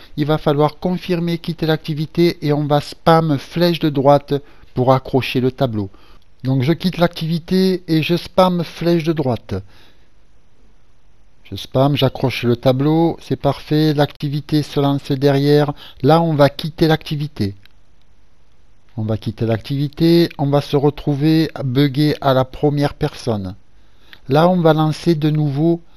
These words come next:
un travail de titan. On lance le travail de titan.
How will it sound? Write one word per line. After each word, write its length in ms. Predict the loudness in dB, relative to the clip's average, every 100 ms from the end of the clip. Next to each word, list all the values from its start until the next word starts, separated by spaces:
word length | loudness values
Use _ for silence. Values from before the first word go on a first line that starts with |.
| -20 -20 -20 -20 -6
un 100 | -4
travail 380 | 0 0 2 2
de 80 | 0
titan. 460 | -4 -6 -4 -4 -8 -18 -20 -20 -20 -20 -20 -20 -20 -20 -20 -20 -20 -20 -20 -20 -20 -20 -20 -20 -20 -20 -20 -20 -20 -20 -20 -20 -20 -20 -12
On 80 | -6
lance 320 | -4 -4 -4
le 100 | -8
travail 340 | -4 -4 -4 -4
de 120 | -6
titan. 680 | -8 -6 0 2 2 -2